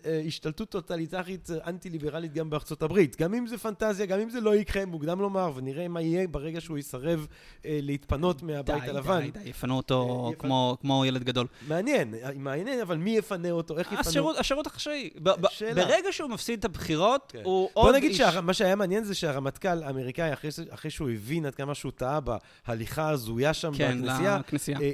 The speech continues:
Speaker 1: העביר... מסר חד וברור לכל חייליו שהם, אה, השבועה היא לחוקה ולא לנשיא.
Speaker 2: אכן.
Speaker 1: כן,
Speaker 2: ברור,
Speaker 1: אה,
Speaker 2: ברור, ברור, ברור.
Speaker 1: אז,
Speaker 2: אה,
Speaker 1: אז אני, אבל, אבל
Speaker 2: כן.
Speaker 1: השאלה, אז אתה רואה שהוא כן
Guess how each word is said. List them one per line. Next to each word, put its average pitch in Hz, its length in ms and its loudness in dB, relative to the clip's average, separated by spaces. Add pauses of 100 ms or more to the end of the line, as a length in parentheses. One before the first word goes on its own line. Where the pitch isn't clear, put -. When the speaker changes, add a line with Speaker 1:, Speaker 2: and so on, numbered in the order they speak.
Speaker 1:
העביר... 160 580 -2 (280)
מסר 175 400 -2
חד 190 280 -4
וברור 165 580 0
לכל 170 320 -2
חייליו 180 560 0 (160)
שהם, 175 640 -2
אה, 139 160 -10
השבועה 135 500 -2
היא 147 220 -4
לחוקה 135 840 -2
ולא 151 220 0
לנשיא. 131 400 -4 (180)
Speaker 2:
אכן. 123 220 -8 (200)
Speaker 1:
כן, 117 200 -6 (240)
Speaker 2:
ברור, 139 200 2
Speaker 1:
אה, 98 40 -8 (140)
Speaker 2:
ברור, 185 240 0
ברור, 165 180 2
ברור. 131 340 -4
Speaker 1:
אז, 175 320 6
Speaker 2:
אה, 196 80 6
Speaker 1:
אז 190 100 6
אני, 208 160 4
אבל, 185 200 6
אבל 175 300 4
Speaker 2:
כן. 175 60 0
Speaker 1:
השאלה, 214 280 2
אז 202 160 2
אתה 202 160 2
רואה 240 200 4
שהוא 214 260 -2
כן 240 160 0